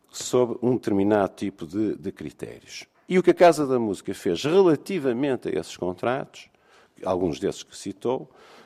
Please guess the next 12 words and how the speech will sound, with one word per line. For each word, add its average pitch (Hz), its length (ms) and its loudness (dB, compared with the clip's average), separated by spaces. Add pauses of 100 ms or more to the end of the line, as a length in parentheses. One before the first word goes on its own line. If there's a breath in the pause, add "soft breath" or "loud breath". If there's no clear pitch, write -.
foi, 151 460 2 (500 soft breath)
e 113 120 4
enquanto 143 440 6
não 147 200 8
conseguiu 131 440 0 (260)
pô-los 117 280 6
em 143 100 4
contratação 95 560 -4
pública, 120 520 -6 (140)
e 170 340 0
hoje 147 260 6
estão, 101 240 -2